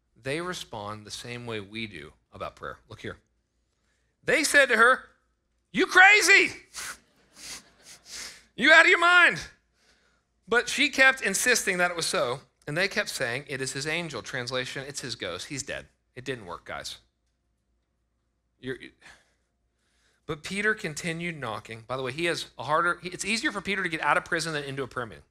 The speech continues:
Okay, this is what's happening here. <laughs> But Peter continued knocking, and when they opened, they saw him,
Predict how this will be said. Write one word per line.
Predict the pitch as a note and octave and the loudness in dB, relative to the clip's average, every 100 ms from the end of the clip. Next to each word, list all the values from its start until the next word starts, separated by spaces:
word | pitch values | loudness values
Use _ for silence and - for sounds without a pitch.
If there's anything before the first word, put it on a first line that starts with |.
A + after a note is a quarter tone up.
| _ | _
Okay, | - | -12
this | A2 A2+ | -12 -12
is | |
what's | A2+ | -14
happening | A#2+ G#2+ A2 | -14 -14 -14
here. | G#2 | -16
<laughs> | - _ _ _ - - _ - - - - - - - - - - _ _ - - _ - | -18 _ _ _ -20 -20 _ -14 -12 -12 -14 -16 -18 -14 -12 -12 -16 _ _ -16 -16 _ -6
But | F#3+ | 0
Peter | B3 D4+ | 6 6
continued | C#4 B3+ C4+ B3+ | 4 4 4 6
knocking, | A#3 A#3 A#3 G#3+ G3+ | 6 6 4 2 2
and | G#3 | 4
when | G#3+ | 6
they | G#3+ | 6
opened, | A3+ C4+ C#4 A3+ G#3 | 6 4 4 2 2
they | G3+ | 2
saw | F#3+ B3+ B3 B3+ | 2 2 4 4
him, | G#3 F3+ E3+ | 4 2 0